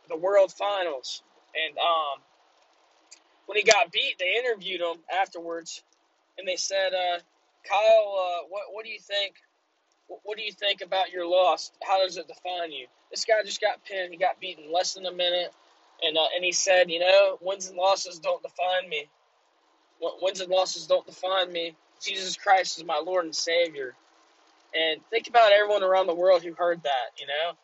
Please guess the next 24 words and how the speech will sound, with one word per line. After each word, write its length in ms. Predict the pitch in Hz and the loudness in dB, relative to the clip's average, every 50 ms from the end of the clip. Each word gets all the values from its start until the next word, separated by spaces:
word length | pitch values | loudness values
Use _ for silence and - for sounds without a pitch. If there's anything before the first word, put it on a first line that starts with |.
| _ _ _ _ _ - | _ _ _ _ _ -10
And 120 | 151 143 | -8 -6
I, 260 | 151 147 - - 160 185 | -6 -6 -2 0 0 0
I 40 | |
think 280 | - - 208 196 180 175 | 0 0 -4 -4 -4 -4
about, 440 | 170 165 180 175 175 180 180 151 - - _ _ _ _ _ _ _ _ _ _ _ _ _ _ _ _ _ - - _ | 0 2 6 6 8 6 6 4 0 -6 _ _ _ _ _ _ _ _ _ _ _ _ _ _ _ _ _ -20 -14 _
the, 140 | 170 165 165 - | -6 -6 -6 -4
the 80 | 180 180 | -2 2
way 140 | 190 190 185 185 | 4 4 6 6
I 60 | 202 | 4
think 240 | 196 - 233 233 226 | 2 0 -4 -8 -6
about 240 | 220 233 240 220 - | -4 -2 -2 -2 0
that 220 | 247 254 254 254 233 | 0 0 2 2 0
is, 240 | 196 185 180 185 175 | -2 -6 -10 -10 -8
um, 480 | - 160 185 180 175 170 165 156 156 156 151 _ _ _ _ _ _ _ _ _ _ _ _ _ _ _ _ _ _ _ _ _ _ _ _ _ _ _ _ 165 _ _ _ _ _ _ _ _ _ _ _ _ _ _ _ - | -6 -6 -4 -2 -2 -4 -4 -6 -10 -16 _ _ _ _ _ _ _ _ _ _ _ _ _ _ _ _ _ _ _ _ _ _ _ _ _ _ _ _ _ _ _ _ _ _ _ _ _ _ _ _ _ _ _ _ _ -20
I 200 | - - - - 165 | -18 -18 -18 -14 -10
think 200 | 202 202 185 185 | -8 -6 -6 -6
it's 200 | 170 - - - - _ _ _ _ _ - 185 | -8 -8 -10 -12 -14 _ _ _ _ _ 0 2
unbelievable, 720 | 190 180 160 151 165 180 185 185 175 160 156 143 135 131 - - | 2 2 0 -4 -4 -4 -4 -4 -6 -8 -8 -8 -8 -8 -8 -8
because 640 | 151 - - 196 180 180 180 180 170 170 - - - _ - - - _ _ _ _ _ _ _ _ _ _ _ _ _ _ _ _ _ _ _ _ _ - - - _ _ _ _ _ _ _ _ _ _ _ _ - | -8 0 4 6 8 8 8 6 6 2 -2 -6 -8 _ -18 -20 -20 _ _ _ _ _ _ _ _ _ _ _ _ _ _ _ _ _ _ _ _ _ -20 -20 -20 _ _ _ _ _ _ _ _ _ _ _ _ 2
as 640 | 170 185 202 208 214 220 208 202 190 - - - - _ _ _ _ _ _ _ _ _ _ _ _ _ _ - | 6 8 8 8 8 6 4 0 -6 -12 -16 -16 -18 _ _ _ _ _ _ _ _ _ _ _ _ _ _ -20
competitors 1000 | 196 180 165 - - 196 196 202 196 190 185 180 180 175 175 170 170 - - - - - 175 180 | -20 -20 -18 -10 -2 0 0 0 0 -4 -10 -10 -10 -10 -10 -10 -10 -12 -12 -14 -12 -10 -10 -8
in 120 | 185 185 | -8 -6
this 280 | 180 170 160 156 - - | -6 -4 -4 -4 -6 -6
world, 540 | 156 160 175 180 180 170 160 156 151 147 | -4 0 2 4 6 6 6 4 2 -2